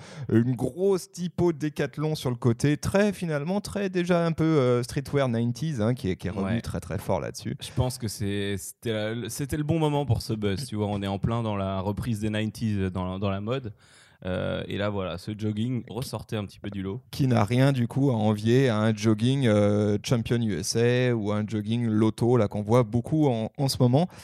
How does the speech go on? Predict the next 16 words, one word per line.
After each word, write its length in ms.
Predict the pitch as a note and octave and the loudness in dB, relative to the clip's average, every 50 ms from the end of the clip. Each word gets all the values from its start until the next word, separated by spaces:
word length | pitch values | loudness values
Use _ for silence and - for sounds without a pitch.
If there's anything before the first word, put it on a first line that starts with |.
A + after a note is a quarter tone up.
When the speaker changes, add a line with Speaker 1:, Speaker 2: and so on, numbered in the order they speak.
| - - - _ - | -20 -20 -12 _ 2
Speaker 1:
Euh, 440 | C3 B2+ B2 A#2+ A#2+ A#2+ A#2+ A#2+ B2 | 4 4 4 4 4 4 4 4 4
et 60 | C3+ | 6
donc, 160 | E3+ G#3+ G#3 | 4 4 4
qu'est-ce 160 | - A#3 - | 2 0 0
qui 140 | - - F3 | 0 -4 -6
se 80 | - - | -4 0
passe 200 | - C#4 - - | 0 0 2 2
à 60 | F#3+ | 2
partir 360 | D#3+ - F#3+ F#3+ - - C4 F#3 | 4 4 0 0 0 -6 -2 2
de 100 | E3+ D#3 | 4 4
là, 140 | C#3+ C3+ | 4 4
à 80 | C3 C3 | 2 2
partir 280 | C3+ C3+ C3 - F3+ E3+ | 2 0 2 2 4 4
de 80 | E3+ | 4
ce 140 | D3 - D3 | 2 2 0
tweet ? 340 | C3 - C3+ C3+ C3 - | -2 0 -2 -2 -2 -4